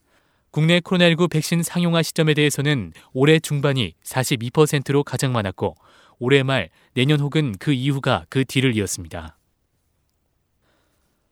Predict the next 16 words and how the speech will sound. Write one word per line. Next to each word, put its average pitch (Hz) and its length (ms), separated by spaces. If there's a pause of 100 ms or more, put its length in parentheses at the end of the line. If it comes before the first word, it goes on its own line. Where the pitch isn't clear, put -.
(400)
도널드 165 300
트럼프 180 440
미국 151 300
대통령이 135 640 (220)
현지 160 200
시간 156 200
십삼 151 320
일 143 160
미 104 260
하원으로부터 143 840
탄핵당했습니다. 95 1080 (480)
이로써 151 300
트럼프 170 340
대통령은 165 640
미국 151 320
역사상 123 460